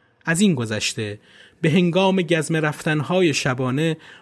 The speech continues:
ما فرصت حرف زدن درباره بسیاری چیزها را پیدا خواهیم کرد. نترس بانوی من، هیچ کس از ما نخواهد پرسید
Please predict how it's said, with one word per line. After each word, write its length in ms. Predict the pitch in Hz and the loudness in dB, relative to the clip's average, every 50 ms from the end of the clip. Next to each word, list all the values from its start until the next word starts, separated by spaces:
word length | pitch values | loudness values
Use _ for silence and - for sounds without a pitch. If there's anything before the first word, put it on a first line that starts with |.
| _ - | _ -2
ما 140 | 156 156 151 | 0 0 0
فرصت 460 | 147 - 143 131 123 - 147 135 - | 0 -2 -2 -2 -2 -4 -6 -4 -4
حرف 360 | 139 104 127 127 120 117 - | -4 -2 0 0 0 -2 -4
زدن 340 | - - 127 120 131 135 135 | -4 -6 -4 -2 -2 -2 0
درباره 540 | 127 117 117 120 117 120 117 120 123 135 135 | 0 0 -2 -2 -2 -2 -2 -2 0 -2 -2
بسیاری 640 | 127 123 123 - - - 139 139 151 160 143 123 113 | -2 -2 -2 -2 -2 -2 -2 0 0 2 0 0 -2
چیزها 440 | - - 110 107 - - - 131 | -2 -6 -8 -8 -6 -6 -6 -4
را 100 | 139 131 | -4 -4
پیدا 340 | 117 - 117 107 104 110 104 | -4 -4 -6 -6 -4 -6 -8
خواهیم 400 | - - 113 104 92 107 101 98 | -8 -8 -10 -8 -8 -8 -10 -12
کرد. 340 | 95 - 110 101 95 98 98 _ _ _ _ _ _ _ _ _ _ _ _ _ - | -12 -10 -8 -8 -8 -10 -12 _ _ _ _ _ _ _ _ _ _ _ _ _ -6
نترس 520 | 127 123 123 - 143 131 120 - - - | -4 -4 -2 -2 -2 -2 -2 -2 -6 -6
بانوی 460 | _ - 120 127 131 139 131 120 117 113 | _ -4 -2 -2 0 0 0 0 -2 -2
من، 320 | 107 104 104 101 101 107 _ _ - - - - - _ | -4 -6 -6 -8 -10 -14 _ _ -20 -20 -20 -20 -20 _
هیچ 340 | _ 123 143 147 143 139 - | _ -2 -2 0 -2 -4 -4
کس 180 | - 156 - | -6 -4 -2
از 180 | 147 143 139 139 | -2 -2 -2 -2
ما 140 | 143 143 143 | -2 0 0
نخواهد 600 | 139 139 139 139 151 - - 147 131 143 139 - - | 0 2 0 0 -2 -2 -2 -2 -2 -2 -4 -2 -2
پرسید 560 | 147 135 123 - - 143 139 135 127 - | -2 -2 -2 -2 -4 -4 -4 -4 -6 -10